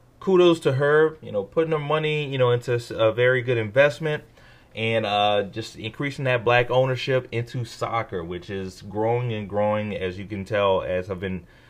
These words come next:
reporting it, uh, every other week or every month. Um, also, wanna talk about the Paris Saint-Germain. So Paris Saint-Germain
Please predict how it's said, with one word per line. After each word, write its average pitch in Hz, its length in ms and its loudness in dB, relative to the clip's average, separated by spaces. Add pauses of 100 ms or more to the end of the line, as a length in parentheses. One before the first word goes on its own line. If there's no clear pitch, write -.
(120)
reporting 120 480 2
it, 104 240 -2
uh, 98 320 0
every 117 380 2
other 107 180 2
week 107 240 -4
or 98 80 2
every 95 220 -2
month. 95 400 -4 (440)
Um, 104 440 -2 (920)
also, 156 720 4
wanna 147 240 0
talk 165 360 0
about 143 480 6 (240)
the 135 540 -8 (380)
Paris 190 560 0
Saint-Germain. 127 680 -2
So - 140 -8
Paris 127 360 0
Saint-Germain 135 680 -2